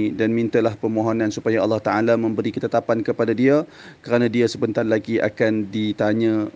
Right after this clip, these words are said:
oleh Allah, oleh malaikat Allah Subhanahu Wa Ta'ala. Hendak banyak juga di dalam kita tengok doa-doa Nabi yang dibaca sebaik sahaja berlaku kematian, antaranya Nabi, apa,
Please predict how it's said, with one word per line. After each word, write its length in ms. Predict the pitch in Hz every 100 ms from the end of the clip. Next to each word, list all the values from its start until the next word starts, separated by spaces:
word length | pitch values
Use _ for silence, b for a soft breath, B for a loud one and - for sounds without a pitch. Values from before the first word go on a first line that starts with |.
| -
oleh 320 | 104 107 117
Allah, 320 | 107 107 107 - 107
oleh 220 | 110 107
malaikat 640 | 104 98 104 104 110 - - -
Allah 180 | 113 110
Subhanahu 640 | 107 104 101 107 98 98 95
Wa 20 |
Ta'ala. 320 | 92 92 95 90 B B B -
Hendak 320 | 135 143 107
banyak 240 | 151 170
juga 240 | 131 127 139
di 80 | 127
dalam 240 | 123 120
kita 160 | 120 117
tengok 320 | 120 120 104
doa-doa 400 | 113 113 113 117
Nabi 340 | 117 110 117
yang 80 | 110
dibaca 320 | 113 110 110 123
sebaik 320 | 110 104 107
sahaja 240 | 117 113
berlaku 320 | 107 110 113 110
kematian, 480 | 113 113 - 117
antaranya 480 | 107 107 110 110 110
Nabi, 160 | 107 -
apa, 320 | 101 - 120